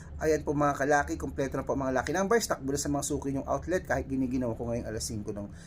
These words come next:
madaling araw. Mamaya, ang ginaw talaga. Tapos, hindi ako makapag-, nung uminom ako ng tubig, ang labig. At syempre po mga kalaki, ah, sa mga nais po na i-rumble ang lucky numbers namin, pwede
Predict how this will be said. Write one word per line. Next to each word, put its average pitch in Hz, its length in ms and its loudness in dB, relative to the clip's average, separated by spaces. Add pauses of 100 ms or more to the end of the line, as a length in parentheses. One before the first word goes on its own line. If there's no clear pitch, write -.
(220)
madaling 110 320 0
araw. 92 320 -2
Mamaya, 95 320 -2 (560)
ang 143 80 -2
ginaw 151 240 -4
talaga. 151 400 -4
Tapos, 151 480 -6
hindi 147 160 4
ako 147 80 8
makapag-, 147 560 0 (560)
nung 156 160 2
uminom 156 320 4
ako 151 160 0
ng 147 80 -4
tubig, 160 240 4
ang 147 160 6
labig. 151 480 2 (240)
At 143 160 0
syempre 160 240 2
po 156 160 -2
mga 151 160 2
kalaki, 143 560 4 (320)
ah, 123 560 2 (720)
sa - 80 -2
mga 143 260 4 (1300)
nais 143 240 2
po 151 80 2
na 143 160 4
i-rumble 135 320 4
ang 135 160 4
lucky 131 240 2
numbers 131 240 0
namin, 143 240 0
pwede 120 240 0